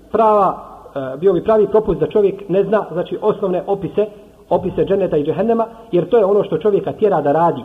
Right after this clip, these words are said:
To ga prisiljava na posao. Jednostavno dobija čovjek volju da radi kada zna kakve je uzvišeni Allah, te barek ve taala, pripremio nagrade u džennetu, a isto tako želeći da pobjegne od džehennema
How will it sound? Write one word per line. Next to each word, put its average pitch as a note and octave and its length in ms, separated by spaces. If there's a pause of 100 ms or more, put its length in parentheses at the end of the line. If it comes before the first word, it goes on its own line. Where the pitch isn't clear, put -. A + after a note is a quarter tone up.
(300)
To A3 120
ga F#3 100
prisiljava F#3 680
na D3 100
posao. F3+ 340
Jednostavno G#3+ 580 (220)
dobija F3+ 300
čovjek F3+ 320
volju G3 180
da D3+ 80
radi E3+ 240
kada D3 240
zna F3+ 160
kakve D#3+ 240
je D#3 40
uzvišeni D#3 340
Allah, D3 240
te D#3 80
barek D#3 260
ve A#3 80
taala, D#3+ 200
pripremio E3 360
nagrade C#3+ 300
u C#3+ 60
džennetu, C4 360 (240)
a - 100
isto C#4 220
tako B3 360 (320)
želeći G3+ 360
da E3+ 80
pobjegne F#3 400 (120)
od D#3 100
džehennema E3+ 400